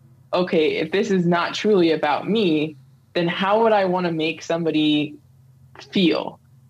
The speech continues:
If this is, if, if I'm posting something or if I'm making a statement somewhere,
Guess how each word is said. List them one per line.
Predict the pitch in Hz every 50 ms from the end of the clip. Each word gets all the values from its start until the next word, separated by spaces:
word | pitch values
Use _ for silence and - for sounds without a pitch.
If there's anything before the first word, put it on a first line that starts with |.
| - - -
If | 180 180 180
this | 202 208 233 233
is, | 240 233 214 180 -
if, | 185 185 185 - - - - - -
if | - 165 175 175 -
I'm | - 180 196 220 226 226
posting | 214 233 196 208 208 - 214 202 196
something | 190 202 185 185 185 190 185 185 185 180 180
or | - - 160 156
if | 151 - -
I'm | - 165 170 185 190
making | 175 170 175 180 190 165 151
a | 143
statement | 143 - - 185 180 185 - 180 175 180
somewhere, | - 185 185 185 180 175 175 175 170 175 180